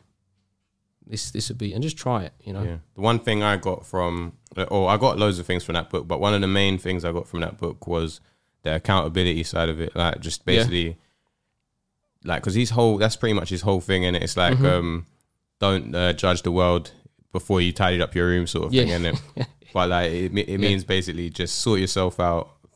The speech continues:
Speaker 1: Yeah.
Speaker 2: Like, f-, like, take accountability of your own life. Don't worry about things that you can't control,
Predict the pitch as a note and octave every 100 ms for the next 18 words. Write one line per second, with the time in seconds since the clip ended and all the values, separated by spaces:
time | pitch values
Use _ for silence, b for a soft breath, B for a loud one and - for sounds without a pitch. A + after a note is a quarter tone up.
0 | - G#2 F2 - - - - E2+ E2+ -
1 | G#2 F#2 G2+ F#2 F#2 E2+ F2 E2+ F#2+ F#2+
2 | F2 E2 - G2 G2 F#2+ F2+ F2+ F2 -
3 | _ - F#2+ F2+ D2+ - F#2 E2 E2 -
4 | E2+ E2+